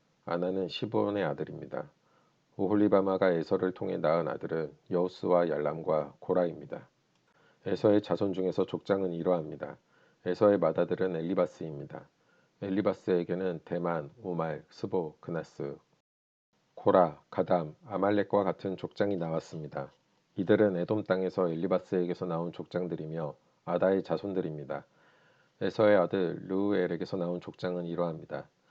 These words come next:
나핫, 세라, 삼마, 미사이며 이들은 에서의 아내 바스맛의 자손입니다. 에서의 아내 오홀리바마에게서 나온 족장은 이러합니다.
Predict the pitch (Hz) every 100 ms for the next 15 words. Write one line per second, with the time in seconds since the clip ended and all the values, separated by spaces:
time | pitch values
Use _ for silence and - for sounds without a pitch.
0 | _ _ 98 87 87 85 - - - 95
1 | 78 71 _ _ - 101 98 90 78 -
2 | 95 87 90 82 80 85 - _ _ _
3 | _ 104 104 107 101 85 85 101 92 85
4 | 90 - 73 98 87 90 - 76 - 85
5 | 76 67 69 - _ _ _ _ _ -
6 | 92 110 104 95 90 92 90 92 107 101
7 | 95 95 95 87 87 92 87 87 90 -
8 | - 90 90 82 87 82 73 71 73